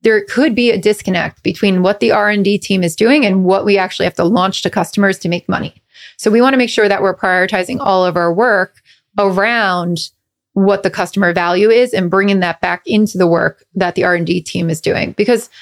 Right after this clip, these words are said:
they might be kind of spinning their wheels or doing a bunch of work that's not going to help you achieve business value.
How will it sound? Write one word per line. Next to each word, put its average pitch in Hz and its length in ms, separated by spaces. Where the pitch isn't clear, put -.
they 226 80
might 226 400
be 254 320
kind 214 200
of 196 60
spinning 220 360
their 202 160
wheels 202 440
or 202 80
doing 208 200
a 196 60
bunch 202 220
of 202 80
work 208 260
that's - 280
not 185 320
going 180 320
to 196 100
help 185 380
you 202 300
achieve 180 380
business 160 340
value. - 420